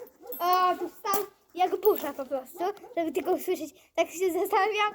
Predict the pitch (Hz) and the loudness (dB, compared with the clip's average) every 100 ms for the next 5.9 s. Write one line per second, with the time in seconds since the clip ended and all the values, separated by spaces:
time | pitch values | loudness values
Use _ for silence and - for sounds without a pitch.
0 | - - 349 440 466 453 427 427 427 440 | -6 -14 2 4 6 4 2 2 2 0
1 | 415 392 392 415 403 427 - - 392 381 | 0 0 0 -2 -4 -8 -10 -4 -2 2
2 | 480 480 494 427 - 453 453 415 - _ | 4 4 2 0 0 0 0 -2 -4 _
3 | 415 427 440 415 440 403 403 381 - - | -4 -2 0 0 2 0 0 -4 -6 -8
4 | - - 415 - 440 427 403 381 392 381 | -10 -10 -12 -4 -2 0 -2 -2 -2 -2
5 | 403 392 381 392 403 427 453 453 466 | -2 -4 -4 -6 -4 0 2 2 0